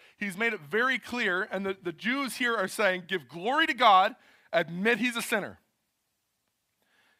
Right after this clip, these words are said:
They're trying to divide the line that Jesus has just united. Jesus is saying, "I'm God," and they're saying, "Hey, hold on here.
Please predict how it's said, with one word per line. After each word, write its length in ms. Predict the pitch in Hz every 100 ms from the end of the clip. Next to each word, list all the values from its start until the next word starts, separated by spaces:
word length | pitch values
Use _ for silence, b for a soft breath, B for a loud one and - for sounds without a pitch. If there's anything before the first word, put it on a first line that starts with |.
| _ _ _
They're 80 | 170
trying 360 | - 220 233
to 100 | -
divide 640 | 156 165 139 190 190 143 - b b b -
the 100 | 147
line 300 | 156 165 151
that 120 | 147
Jesus 380 | 127 165 143 -
has 140 | 123
just 260 | 113 135 -
united. 380 | 123 110 82 - _ _ _ _ _ _ _ _ _ _ _ _ _
Jesus 400 | 120 175 165 151
is 100 | 139
saying, 320 | 165 147 135
"I'm 140 | 120
God," 340 | 117 139 180 196
and 160 | 135
they're 140 | 135 139
saying, 300 | 156 135 117
"Hey, 120 | 135
hold 240 | 123 139 135
on 140 | 131
here. 220 | 127 104